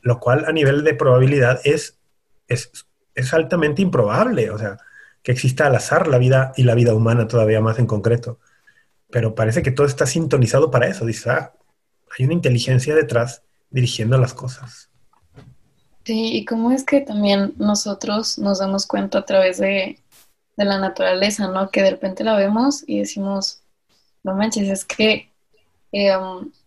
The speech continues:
Speaker 2: pues, es casi perfecta", ¿no? Y, y de ahí nos basamos también para poder nosotros hacer, pues, todas las construcciones humanas, ¿no? Que hacemos. Pero, por ejemplo, creo que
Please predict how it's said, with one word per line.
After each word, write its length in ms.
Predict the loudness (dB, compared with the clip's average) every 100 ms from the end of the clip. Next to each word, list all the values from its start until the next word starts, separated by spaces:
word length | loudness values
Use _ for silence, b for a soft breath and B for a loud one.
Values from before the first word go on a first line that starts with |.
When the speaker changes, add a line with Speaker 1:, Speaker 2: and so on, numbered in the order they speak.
| _ _ _ _ _ _ _ -2
Speaker 2:
pues, 200 | -2 0
es 160 | -6 0
casi 280 | 2 2
perfecta", 640 | 2 -2 2 0 0 -2 0
¿no? 360 | 2 0 -2 _ _ _ _ _ -10
Y, 180 | -6 -4
y 120 | -2
de 100 | 2
ahí 220 | 2 2 -2
nos 180 | 0
basamos 480 | 0 2 0 0 -2
también 320 | -2 -2 -2
para 340 | 0 2 2 0
poder 420 | 0 4 2 0 -4
nosotros 720 | 0 2 0 -2 0 -2 -2 -8
hacer, 520 | -6 -2 0 0 -4
pues, 180 | -6 -2
todas 240 | 0 2
las 140 | 0 -2
construcciones 600 | -8 -6 -6 -4 -4 -4
humanas, 440 | -4 -4 -6 -6
¿no? 220 | -6 -6
Que 80 | -8
hacemos. 480 | -8 -8 -10 -12 -18 _ _ _ _ _ _ -20 _ -6
Pero, 680 | -2 2 4 4 4 2 -4 _ _ _ _ _ -10
por 100 | -8
ejemplo, 460 | -6 -6 -4 -6 -8 -6
creo 260 | 2 2
que 460 | 2 0 2 0